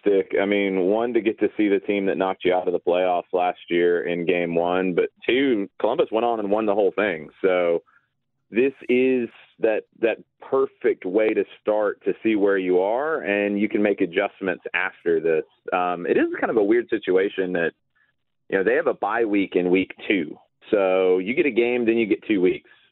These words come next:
So I think that adds a little bit of extra oomph to this one on, on the Atlanta United side, uh, of guys who don't wanna go into that break thinking about this game for two weeks. You wanna go into Columbus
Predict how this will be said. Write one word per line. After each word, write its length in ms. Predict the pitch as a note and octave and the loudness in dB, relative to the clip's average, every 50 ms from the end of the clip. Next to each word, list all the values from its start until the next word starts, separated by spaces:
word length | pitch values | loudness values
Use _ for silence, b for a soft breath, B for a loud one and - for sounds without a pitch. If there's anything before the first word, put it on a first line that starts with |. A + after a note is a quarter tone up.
| b _ - | b _ -2
So 380 | A2 G#2+ G2+ G2+ G2 F#2+ - _ _ _ _ - | 0 2 2 2 0 -2 -4 _ _ _ _ -4
I 80 | - B2 | -4 -2
think 160 | F#3+ - - | -2 -2 -2
that 140 | - - - | -2 -4 -4
adds 360 | - - G#2 B2 D3 D#3 D3 | -4 -4 -4 -4 -4 -2 -2
a 60 | A2+ | -2
little 340 | G#2+ G2 G#2 A#2+ C3+ D3+ C3+ | 0 2 2 2 4 2 2
bit 220 | G#2+ A2+ A#2 G#2+ | 2 2 2 2
of 100 | G2+ F#2+ - - | 2 -2 -4 -2
extra 720 | - G#2+ G2+ - - - - - G2+ G2+ G2 F#2 F2+ - - _ _ _ _ _ _ _ _ _ _ _ _ - B2+ | -2 -2 -2 -2 -6 -16 -8 -2 0 2 2 2 0 -2 -4 _ _ _ _ _ _ _ _ _ _ _ _ 0 0
oomph 200 | C3 C#3 C#3 - - - | 0 0 -2 -6 -14 -4
to 100 | - A2+ | -2 0
this 140 | F#2+ G2 F#2+ - - | 0 0 -2 -2 -2
one 260 | G2 F2+ F2 D#2 D#2+ - | -2 -2 -2 -4 -6 -4
on, 200 | F#2 G2 G2 - | -4 -2 -2 -2
on 140 | - G#2 G#2 G#2 | -2 -2 0 2
the 80 | G2+ | 0
Atlanta 320 | F#2+ D#2+ G2+ G2 G2+ G2 F#2+ | 0 2 0 0 0 2 0
United 400 | F#2 F2+ G2 B2+ E3 C#3+ G#2 - | 0 0 0 0 0 -2 -4 0
side, 380 | - F#2+ F#2 F#2+ F#2+ F#2 F#2 F2 | 0 0 2 2 2 2 0 2
uh, 260 | D2+ F2+ F#2+ - F#2 | 2 0 0 2 2
of 140 | G2 F2+ - | 0 0 0
guys 300 | - G2+ G#2+ - F3 C#3+ - - | -2 -2 -2 -2 -6 -8 -4 -2
who 280 | A#2 G#2+ G#2+ G#2 G2 E2 | 0 0 2 0 0 0
don't 200 | - A#2 B2 E3 | 0 0 2 2
wanna 160 | G#3 E3+ B2+ | 2 0 0
go 220 | A2 C3+ C#3+ C#3 | 0 0 0 0
into 100 | C3 A#2+ | 0 0
that 180 | A2 A2 G#2+ - | 0 0 0 0
break 300 | F#2+ A2+ A#2+ G#2+ - - | 0 2 2 0 -2 -2
thinking 300 | - A#2 A#2 - F#2 F2+ | -4 -4 -4 -4 -8 -6
about 260 | E2+ F2+ E2+ F2 - | -4 -2 -2 -2 -2
this 120 | E2+ D#2+ - - | -4 -6 -2 -2
game 320 | G#2 G#2 G2+ F#2 E2+ D#2+ - | -2 0 0 -2 -4 -6 -4
for 100 | - D#2+ - - - | -4 -6 -4 -4 -6
two 160 | - A#2 G2 E2+ | -4 -2 -2 0
weeks. 380 | D#2+ F2+ F#2 D#2 - - - - - | 0 0 0 0 -4 -14 -20 -16 -12
You 200 | F2 F2 G#2 B2 | -6 -2 0 0
wanna 260 | C#3+ C#3 B2 A2 G#2 | 2 2 2 0 -2
go 320 | F2 D#2+ G2 G2+ G2+ G2 | 0 2 2 2 2 2
into 320 | G2 G2 F#2+ F#2 - F2 - | 0 0 -2 0 0 -2 0
Columbus 580 | - F2 E2 E2+ F2 F#2+ G2+ F2+ F2 E2+ E2 | 0 0 0 2 0 0 0 0 2 2 0